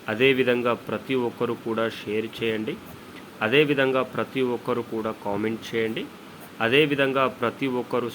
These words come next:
సబ్స్క్రైబ్ చేసుకొని బెల్ ఐకాన్ ఆన్లో పెట్టండి. తద్వారా గవర్నమెంట్ నుంచి వచ్చే ముఖ్యమైన సమాచారం ప్రతిదీ కూడా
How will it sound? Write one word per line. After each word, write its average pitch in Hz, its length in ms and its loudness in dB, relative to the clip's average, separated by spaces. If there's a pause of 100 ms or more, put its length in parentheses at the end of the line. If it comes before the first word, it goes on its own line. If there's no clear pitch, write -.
సబ్స్క్రైబ్ 110 480 -4 (100)
చేసుకొని 117 500 -2 (800)
బెల్ 117 240 4
ఐకాన్ 123 360 0 (180)
ఆన్లో 110 280 -2
పెట్టండి. 107 440 -2 (560)
తద్వారా 123 520 4 (640)
గవర్నమెంట్ 131 720 2
నుంచి 123 240 -4 (100)
వచ్చే 113 300 -4 (100)
ముఖ్యమైన 120 560 -4 (100)
సమాచారం 107 600 -4 (100)
ప్రతిదీ 110 460 -4 (100)
కూడా 107 240 -2